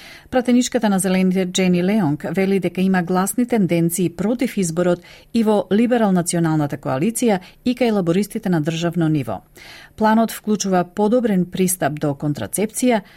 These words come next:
третман за плодност, абортус, грижа за менопауза и грижа за потврдување на полот преку државниот здравствен систем,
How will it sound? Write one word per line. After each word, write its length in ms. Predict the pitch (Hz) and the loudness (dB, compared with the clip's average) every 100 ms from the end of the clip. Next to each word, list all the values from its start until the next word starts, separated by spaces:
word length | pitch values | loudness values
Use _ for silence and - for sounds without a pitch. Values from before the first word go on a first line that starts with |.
| - _ | -20 _
третман 440 | 226 226 226 185 | 0 0 2 0
за 140 | 151 - | 0 -4
плодност, 600 | 175 190 214 262 - - - | -2 0 2 0 -2 -12 -6
абортус, 600 | 147 165 196 262 247 - 175 | -2 0 0 -4 -6 -6 -2
грижа 280 | 208 226 | 0 0
за 140 | 214 185 | 0 0
менопауза 680 | 156 120 185 214 247 226 190 - - - | 0 0 0 0 2 0 -2 -6 -20 -4
и 80 | 240 | 0
грижа 360 | 190 240 269 277 | 2 2 2 0
за 140 | 214 | 0
потврдување 600 | 196 180 180 180 240 226 | -2 -2 -2 0 0 2
на 120 | 165 | 0
полот 380 | 156 220 208 208 | 0 -2 -2 -2
преку 300 | - 196 202 | -4 -2 -2
државниот 520 | 170 156 185 185 180 | -2 0 0 2 0
здравствен 480 | 156 175 175 - 156 | 0 -2 -2 -2 -4
систем, 460 | 156 247 226 135 | -2 -2 -2 -6